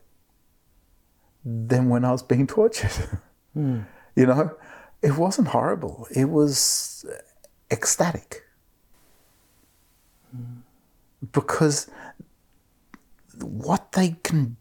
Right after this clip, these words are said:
Speaker 1: do to you physically, they, it just concentrates what you have in your soul.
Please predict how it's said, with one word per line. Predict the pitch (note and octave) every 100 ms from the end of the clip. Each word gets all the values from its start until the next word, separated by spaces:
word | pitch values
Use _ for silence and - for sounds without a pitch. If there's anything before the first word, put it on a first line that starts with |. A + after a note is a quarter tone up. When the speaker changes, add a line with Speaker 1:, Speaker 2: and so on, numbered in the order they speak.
| -
Speaker 1:
do | D#3 F#3 F3
to | -
you | E3+ E3+
physically, | D#3+ - E3 D#3+ D#3 - - - - _ _ _ _ _ _ _ _ _ _ _ _ _ _ _ _ -
they, | G#2 G#2 _ _ _ _ -
it | -
just | - A2 -
concentrates | - - - A#2 G#2 - - F#2+ E2+ - - - _ _ _ _ _ - - - -
what | A#2 G2 A#2 A2 - -
you | G2 F#2+
have | - F#2 E2
in | F2
your | F2 D#2+
soul. | - F2+ -